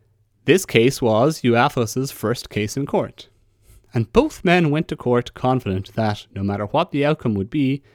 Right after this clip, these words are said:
they would each, in a sense, win. Euathilus either wouldn't have to pay Protagoras, or that's what Euathilus thought, and Protagoras thought that he would definitely be paid by Euathilus. So here's the puzzle.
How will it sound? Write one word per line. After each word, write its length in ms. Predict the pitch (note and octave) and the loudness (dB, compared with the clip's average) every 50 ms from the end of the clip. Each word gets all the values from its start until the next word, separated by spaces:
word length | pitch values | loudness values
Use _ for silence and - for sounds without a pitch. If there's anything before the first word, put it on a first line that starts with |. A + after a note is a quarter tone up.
| _ _ _ _ _ - | _ _ _ _ _ 2
they 100 | C#3 C3 | 4 4
would 140 | C3 C3 C#3+ | 4 6 6
each, 260 | D#3 D#3 C#3+ - - | 6 4 4 2 0
in 80 | B2 | -2
a 40 | A2 | -2
sense, 340 | G#2 - A2+ G#2 G#2 - - | 0 0 -2 -2 -2 -2 -2
win. 380 | A#2+ C3 B2 F2+ - G#2+ - - _ _ _ _ _ _ _ _ _ _ _ _ _ _ _ _ _ _ | 0 0 0 0 -2 -8 -14 -20 _ _ _ _ _ _ _ _ _ _ _ _ _ _ _ _ _ _
Euathilus 640 | - G#2+ G#2+ G#2+ A2 - A2+ G#2+ G2+ - - - - - | -2 0 0 0 0 0 -2 -4 -4 -4 -8 -12 -10 -6
either 220 | A2 G2 G#2 G#2 | -6 -2 -2 -2
wouldn't 240 | G#2 G#2 A2+ G#2+ G2 | 0 0 0 0 0
have 120 | G#2 F#2+ - | -2 -4 -6
to 80 | - | -8
pay 380 | - - G#2 G2+ F#2 F#2+ F#2 - _ _ _ _ _ _ _ _ _ _ _ _ _ _ _ - | -6 -4 -2 -2 -2 -4 -6 -10 _ _ _ _ _ _ _ _ _ _ _ _ _ _ _ -20
Protagoras, 560 | - - - D3+ E3 D3+ D3 C3 C3 - - | -6 0 4 4 4 6 4 2 0 0 -4
or 280 | A#2+ A2 A2+ G#2 G2 - _ _ _ _ _ _ _ _ _ _ _ _ _ _ - | -4 -4 -4 -6 -8 -10 _ _ _ _ _ _ _ _ _ _ _ _ _ _ -12
that's 260 | A#2+ A2 F#2 - - | -10 -10 -10 -12 -14
what 120 | - - | -12 -8
Euathilus 420 | G#2 G#2 A2 B2 C#3 - D#3+ D3 - | -2 0 0 0 2 0 -2 -4 -4
thought, 300 | - D3 C#3+ C#3+ C#3 - | -4 -4 -2 -2 -4 -6
and 160 | - C3+ G#2+ | -8 -12 -12
Protagoras 440 | - - - B2 A#2+ A#2 A#2 A2 - | -10 -6 -4 -2 0 0 -2 -2 -4
thought 240 | - A#2 A2 G#2 - | -4 -6 -6 -6 -8
that 120 | - - _ _ _ _ _ _ _ _ _ _ _ _ | -12 -16 _ _ _ _ _ _ _ _ _ _ _ _
he 140 | - - | -4 -2
would 100 | A2 G2 | -2 0
definitely 300 | G2 A2+ G#2+ - G#2 G2+ | 0 0 0 0 -2 -4
be 120 | F#2+ G2 F#2 | -4 -4 -6
paid 300 | - - F#2+ F#2 F2+ - | -6 -6 -6 -6 -6 -6
by 120 | F#2 F2 | -8 -8
Euathilus. 680 | F2+ F#2+ G2+ G#2+ A#2 A#2 - - - - - - - - _ _ _ _ _ _ _ _ _ _ _ _ _ _ _ _ _ _ _ _ _ _ _ _ _ _ _ _ _ - _ | -6 -4 -4 -4 -4 -4 -8 -12 -18 -18 -20 -20 -20 -20 _ _ _ _ _ _ _ _ _ _ _ _ _ _ _ _ _ _ _ _ _ _ _ _ _ _ _ _ _ -20 _
So 140 | - - F#3+ | 0 4 4
here's 160 | A3 B3+ G3+ | 6 4 4
the 80 | - - | 0 -2
puzzle. 320 | - D#3+ B2 F#2 - - | -2 -2 -2 -2 -6 -14